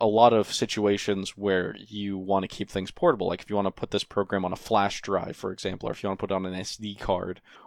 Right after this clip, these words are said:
or something of that nature. For example, I, I run Rust programs on my phone, and it's useful because then I can compile them or cross-compile them on my computer, import in the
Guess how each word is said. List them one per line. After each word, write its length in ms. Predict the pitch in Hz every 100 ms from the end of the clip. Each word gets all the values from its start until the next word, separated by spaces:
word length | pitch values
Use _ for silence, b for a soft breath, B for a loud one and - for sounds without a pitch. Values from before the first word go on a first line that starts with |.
| -
or 60 |
something 260 | - 104 95
of 80 | 95
that 160 | 113
nature. 260 | 101 95 101
For 140 | -
example, 380 | 110 113 104 104
I, 240 | 98 107 -
I 120 | 110
run 220 | 104 104 98
Rust 440 | 101 98 - - _ _ _
programs 520 | - 107 101 95 92
on 140 | 95 95
my 100 | 92
phone, 720 | - - 139 104 90 92 110 _ _ -
and 100 | 107
it's 160 | -
useful 400 | 110 117 - 110
because 380 | 101 101 - 101
then 140 | 107 101
I 100 | 95
can 460 | - 101 90 90 - - _
compile 580 | - 104 - 123 127 110
them 240 | 104 95 90
or 80 |
cross-compile 680 | - 110 104 - 107 - 98
them 100 | 95
on 120 | 92 90
my 120 | 90
computer, 580 | - 101 139 117 95 - B B B -
import 420 | 107 - 113 104
in 300 | 101 98 95 - - _ -
the 280 | 104 95 87